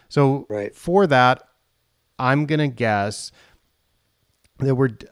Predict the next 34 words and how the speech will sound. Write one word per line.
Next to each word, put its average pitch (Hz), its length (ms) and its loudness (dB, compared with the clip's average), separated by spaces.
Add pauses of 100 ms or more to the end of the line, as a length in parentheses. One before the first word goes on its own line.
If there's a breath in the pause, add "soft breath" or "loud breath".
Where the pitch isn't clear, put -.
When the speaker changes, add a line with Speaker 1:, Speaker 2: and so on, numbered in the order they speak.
(320)
Speaker 1:
of 151 180 2
that 175 200 2
number, 135 580 -2
let's 131 200 -4
say, 160 200 -6
let's 143 260 -4
say 175 180 0
the 151 100 -2
number 123 760 -2
is 110 220 -10
five 120 420 -2
percent 104 640 -10 (720)
at 110 120 -4
Speaker 2:
Yep. 110 300 -6
Speaker 1:
total 135 300 2
organic 120 420 -2
material. 101 580 -6 (380 soft breath)
I'm 120 240 -2
gonna 127 160 -2
Speaker 2:
Mm-hmm. 107 140 -6
Speaker 1:
say 113 400 0 (240 soft breath)
half 143 400 0
a 156 80 -2
percent 131 480 -2
of 117 120 -4
that 120 420 0
is 107 360 -10
humus. 120 840 -6 (760 soft breath)
And 120 300 0
Speaker 2:
Okay. 110 140 0
Speaker 1:
I'm 120 220 -2
gonna 117 260 -2
say, 110 760 -2 (1800)
mm, 151 480 -4